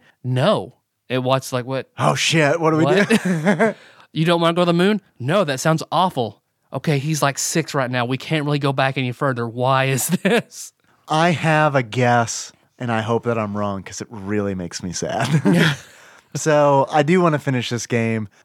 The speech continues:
Speaker 2: Um, even
Speaker 1: There is, there is a twist that I did not see coming.
Speaker 2: Yeah?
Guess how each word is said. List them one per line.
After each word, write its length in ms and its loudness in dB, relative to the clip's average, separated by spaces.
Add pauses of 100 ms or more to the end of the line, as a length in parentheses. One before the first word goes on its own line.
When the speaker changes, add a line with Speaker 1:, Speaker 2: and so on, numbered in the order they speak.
(120)
Speaker 2:
Um, 440 0
even 240 0
Speaker 1:
There 120 4
is, 200 2
there 180 2
is 140 2
a 100 4
twist 600 -2
that 180 0
I 720 2 (320)
did 260 -2
not 220 -2
see 160 -6
coming. 420 -6
Speaker 2:
Yeah? 340 2